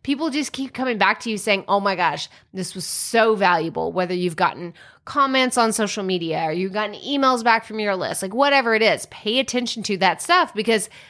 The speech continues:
that's the really good stuff. Or even better, and this, like,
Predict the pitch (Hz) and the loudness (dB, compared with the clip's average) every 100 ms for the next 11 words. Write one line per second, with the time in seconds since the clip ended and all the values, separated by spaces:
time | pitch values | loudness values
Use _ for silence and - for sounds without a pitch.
0 | _ 208 277 - 202 165 190 214 196 180 | _ -6 -4 -2 -4 -2 2 4 4 2
1 | 170 147 - 87 - - _ _ _ - | 0 -2 -2 -2 -2 -10 _ _ _ 2
2 | 285 277 208 - - 233 269 262 262 180 | 4 6 4 0 -2 2 2 2 2 2
3 | 156 190 226 190 190 196 - 202 170 | 4 4 4 2 0 -2 2 2 2